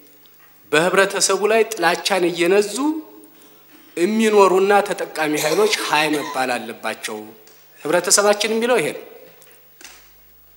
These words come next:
አንድ ምሳሌ ማንሳት ይቻላል፣ የወልዲያውን ኬዝ። ወልዲያ ላይ የሰው ህይወት አለፈ። የሰው ህይወት ሲያልፍ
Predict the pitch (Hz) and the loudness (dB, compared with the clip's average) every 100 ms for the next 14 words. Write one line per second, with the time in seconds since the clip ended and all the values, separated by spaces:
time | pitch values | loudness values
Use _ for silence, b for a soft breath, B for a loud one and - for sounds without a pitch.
0 | - 175 240 233 220 208 202 196 165 147 | 2 4 4 4 6 6 6 4 2 0
1 | - - 127 - - - 147 190 208 202 | -2 -6 -6 -6 -16 -6 6 10 10 10
2 | 190 185 160 156 120 - - - - - | 8 8 4 -2 -4 -6 -6 -20 -20 -20
3 | - - - _ _ _ - - - 165 | -20 -20 -20 _ _ _ -20 -20 -6 -4
4 | 220 247 254 226 294 - - - - - | 2 2 4 2 0 -8 -16 -20 -20 -20
5 | _ _ - - _ _ - _ _ _ | _ _ -20 -20 _ _ -20 _ _ _
6 | 156 151 190 202 190 190 151 135 120 - | -2 2 4 4 2 0 -2 -6 -12 -16
7 | - - _ - _ _ _ _ _ _ | -20 -20 _ -20 _ _ _ _ _ _
8 | _ _ _ _ 151 165 233 269 240 226 | _ _ _ _ -6 0 2 2 2 4
9 | 202 196 - 156 135 165 | 4 2 2 2 0 -2